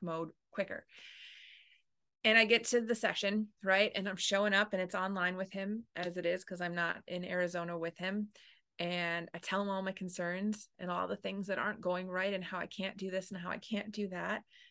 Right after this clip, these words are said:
And I was like, "What do I do?" And he just sat there for a minute.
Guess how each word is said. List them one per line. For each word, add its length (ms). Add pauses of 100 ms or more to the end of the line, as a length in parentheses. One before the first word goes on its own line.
(140)
And 100
I 40
was 100
like, 120
"What 260
do 100
I 80
do?" 340 (920)
And 80
he 60
just 180
sat 220
there 160
for 160
a 40
minute. 320